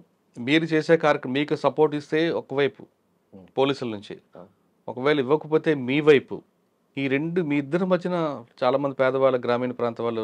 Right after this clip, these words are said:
Speaker 1: నలిగిపోయారు, గుర్తుందా మీకు?
Speaker 2: నలిగిపోవడం అనేది పార్టీ ఎవరిని కూడా ఇబ్బంది పెట్టదు. బయట మీడియా వాడే పదం, పదం కావచ్చు, ఇప్పుడు మీరు అన్నది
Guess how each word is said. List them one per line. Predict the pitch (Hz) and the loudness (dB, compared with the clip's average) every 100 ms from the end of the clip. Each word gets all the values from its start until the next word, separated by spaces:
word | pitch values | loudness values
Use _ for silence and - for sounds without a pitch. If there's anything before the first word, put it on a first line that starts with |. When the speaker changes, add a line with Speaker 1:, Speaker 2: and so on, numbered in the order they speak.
| 110 | -6
Speaker 1:
నలిగిపోయారు, | 110 113 120 104 | -8 -6 -6 -6
గుర్తుందా | 101 123 107 104 | -10 -12 -12 -14
మీకు? | 101 196 - _ 160 127 | -16 -20 -20 _ -14 -8
Speaker 2:
నలిగిపోవడం | 131 160 165 165 165 151 | -6 -6 -2 0 0 0
అనేది | 143 156 160 135 | -2 -2 -2 4
పార్టీ | 143 170 180 | 4 4 2
ఎవరిని | 156 156 165 | 4 4 2
కూడా | 156 | -2
ఇబ్బంది | 131 143 113 | 0 -2 -2
పెట్టదు. | 92 - _ _ _ _ _ _ _ _ _ _ _ _ 101 | -6 -10 _ _ _ _ _ _ _ _ _ _ _ _ -20
బయట | 95 104 113 135 123 | -14 -10 -4 -2 -2
మీడియా | 104 113 123 127 123 | -4 -2 0 0 0
వాడే | 123 127 123 120 | 0 0 0 -2
పదం, | 117 120 - | -4 -4 0
పదం | 117 123 | 0 0
కావచ్చు, | 123 123 127 | 0 -2 -4
ఇప్పుడు | 127 123 | -6 -4
మీరు | 117 | -4
అన్నది | 113 120 | -4 -6